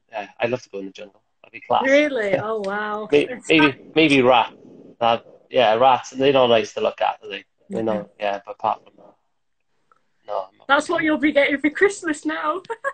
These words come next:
Speaker 2: <laughs> Pet rat. <laughs>
Speaker 1: <laughs>
Speaker 2: That would be nice, wouldn't it?
Speaker 1: Yeah.
Speaker 2: Yeah.
Speaker 1: Yeah, definitely.
Speaker 2: Um, yeah, I'm not a fan of spiders, really, or, um, snakes. And then, uh, uh,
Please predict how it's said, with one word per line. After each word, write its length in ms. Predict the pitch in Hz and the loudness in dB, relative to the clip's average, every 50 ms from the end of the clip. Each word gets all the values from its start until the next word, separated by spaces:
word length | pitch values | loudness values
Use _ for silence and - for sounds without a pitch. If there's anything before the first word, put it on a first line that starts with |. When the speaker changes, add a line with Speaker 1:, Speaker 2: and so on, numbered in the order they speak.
| - 640 659 | -10 -12 -20
Speaker 2:
<laughs> 440 | - _ - 554 - - _ _ - | -18 _ -14 -14 -14 -14 _ _ -6
Pet 320 | - 302 285 - - - | 0 0 4 4 4 4
rat. 500 | 277 - 285 294 - - - - 170 - - | 4 2 4 4 2 2 2 0 0 2 0
<laughs> 200 | - - - 220 - - - | -2 -2 -2 -8 -8 -8 -14
Speaker 1:
<laughs> 460 | 311 - - 415 - - 381 359 302 | -12 -6 -6 -6 -4 -4 -4 -2 -2
Speaker 2:
That 100 | 294 254 | -4 -4
would 240 | 285 277 - - 220 | -4 -2 -4 -4 -2
be 60 | 220 | -2
nice, 240 | 226 254 277 - - | -4 -4 -6 -8 -10
wouldn't 200 | 359 349 359 285 | -8 -6 -4 -4
it? 160 | - - - - - | -6 -6 -8 -4 2
Speaker 1:
Yeah. 240 | - 147 - - 127 - _ _ _ - _ - | 2 2 2 2 -4 -4 _ _ _ -20 _ -12
Speaker 2:
Yeah. 280 | 262 214 208 208 202 | -8 -8 -6 -4 0
Speaker 1:
Yeah, 260 | 127 120 117 113 107 101 | 4 4 6 6 4 2
definitely. 520 | - - 113 113 - - 117 107 107 104 _ _ _ _ - | 0 2 0 0 0 -2 -6 -6 -6 -8 _ _ _ _ -10
Speaker 2:
Um, 540 | 208 214 214 214 214 214 208 208 208 202 - - - - | -8 -6 -6 -4 -6 -6 -6 -8 -10 -12 -14 -16 -14 -10
yeah, 480 | 233 214 220 220 214 214 214 208 202 - | -6 -2 -2 -2 0 -2 -4 -6 -6 -4
I'm 480 | - 220 220 226 226 220 220 220 202 - _ _ | -4 -2 -2 -2 -4 -6 -8 -12 -14 -14 _ _
not 320 | 285 254 247 220 214 214 | -12 -8 -6 -4 -4 -4
a 40 | - | -4
fan 160 | - 214 202 | -6 -6 -6
of 120 | 190 190 - | -6 -8 -10
spiders, 800 | - - - - - - - 190 190 196 190 185 190 190 180 190 | -14 -20 -20 -20 -16 -10 -8 -6 -4 -4 -4 -4 -6 -10 -8 -6
really, 360 | 190 185 185 185 185 185 185 180 180 | -4 -4 -4 -4 -6 -6 -6 -6 -8
or, 280 | 180 180 180 180 180 - _ _ _ - - - - - - - _ - 220 | -8 -8 -10 -10 -12 -14 _ _ _ -20 -20 -20 -20 -20 -20 -20 _ -20 -14
um, 680 | 208 202 196 196 190 190 190 190 185 185 180 175 - - | -12 -8 -6 -4 -2 -2 -2 -4 -4 -8 -14 -14 -16 -18
snakes. 680 | - - - 190 175 175 175 - - - - - - _ - | -18 -12 -10 -8 -8 -8 -10 -14 -16 -16 -16 -16 -18 _ -20
And 140 | 226 214 - - - - 180 196 | -20 -20 -20 -20 -20 -16 -12 -10
then, 280 | 196 185 180 180 185 - - - | -10 -8 -8 -10 -10 -12 -14 -16
uh, 60 | - - _ _ _ _ _ _ | -18 -18 _ _ _ _ _ _
uh, 60 | - | -20